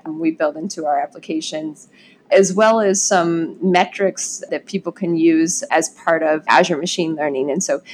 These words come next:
you can go and develop your generative A I application in Promptflow, and you can measure for things like groundedness that I was just talking about, or coherence or relevance. And so we also have, like, prompt engineering guides and red teaming, which is a practice for manually stress testing your system.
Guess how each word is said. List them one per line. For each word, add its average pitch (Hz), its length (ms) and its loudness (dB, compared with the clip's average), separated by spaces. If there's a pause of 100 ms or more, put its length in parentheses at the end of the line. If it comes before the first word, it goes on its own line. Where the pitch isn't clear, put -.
(180)
you 202 100 0
can 185 140 4
go 185 160 8
and 180 140 4
develop 165 420 0
your 165 300 -2
generative 160 500 -6
A 170 140 -2
I 160 180 -2
application 170 720 -4
in 180 160 -4
Promptflow, 226 600 2
and 180 120 2
you 175 80 0
can 190 200 -6
measure 160 540 -2
for 170 100 -6
things 165 280 -8
like 147 180 0
groundedness 165 960 -2
that 151 160 2
I 147 80 4
was 170 100 -2
just - 220 -10
talking 196 380 2
about, 165 400 2 (320)
or 185 100 -2
coherence 165 680 -2
or 156 60 -8
relevance. 160 600 -2
And 156 120 -8
so 147 280 -6 (380)
we 208 140 4
also 220 240 2
have, 185 180 0
like, 160 240 -8
prompt 233 320 -2
engineering 190 480 -2
guides 170 680 -4
and 165 300 -4
red 190 240 4
teaming, 185 520 0
which 160 300 -10
is 175 160 -2
a 180 60 -4
practice - 480 -4
for 147 120 -8
manually 180 680 0
stress - 360 -4
testing 180 360 -4
your 160 100 -4
system. 165 640 -6